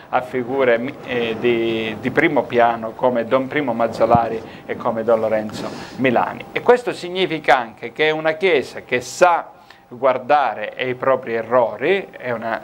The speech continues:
Chiesa che sta a fianco all'errante, ma capisce che anche spesso è stata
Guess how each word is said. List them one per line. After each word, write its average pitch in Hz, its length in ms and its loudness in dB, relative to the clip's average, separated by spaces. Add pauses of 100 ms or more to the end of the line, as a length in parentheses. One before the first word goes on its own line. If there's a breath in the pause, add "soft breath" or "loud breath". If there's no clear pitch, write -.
(120)
Chiesa 147 500 2 (340 loud breath)
che 131 360 4 (220)
sta 190 540 2
a 120 180 0
fianco 165 720 0 (100)
all'errante, 135 840 0
ma 135 140 -4
capisce 170 560 0
che 151 220 6
anche 160 420 2 (200 loud breath)
spesso - 420 -2
è 135 40 0
stata 139 520 2